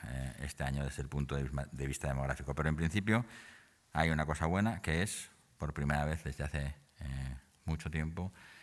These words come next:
eh, en dos mil veinte y en dos mil veintiuno, viene más gente a la comunidad de la que se va, y eso es una buena noticia.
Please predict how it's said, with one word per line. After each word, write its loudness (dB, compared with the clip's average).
eh, -6
en 0
dos 0
mil 0
veinte 0
y 2
en 0
dos -2
mil 0
veintiuno, 0
viene 2
más -2
gente -2
a -2
la -2
comunidad -2
de -2
la -4
que -8
se -6
va, -2
y -8
eso -8
es -12
una -4
buena -4
noticia. -12